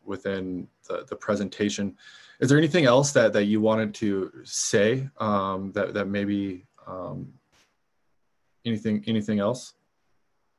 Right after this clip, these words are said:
Uh, here, here's a good question. Um, like, how, how do you prevent, like,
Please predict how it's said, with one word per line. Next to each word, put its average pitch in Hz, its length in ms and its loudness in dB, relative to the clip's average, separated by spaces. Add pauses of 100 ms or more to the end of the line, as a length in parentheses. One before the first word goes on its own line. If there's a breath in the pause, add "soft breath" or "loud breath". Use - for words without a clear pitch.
(760 soft breath)
Uh, 139 160 4
here, 147 360 4
here's 160 220 4
a 160 60 2
good 131 220 0
question. 110 500 0
Um, 107 400 0
like, 120 200 0
how, 143 220 4
how 147 100 0
do 185 80 2
you 190 80 -4
prevent, 131 460 0
like, 107 200 0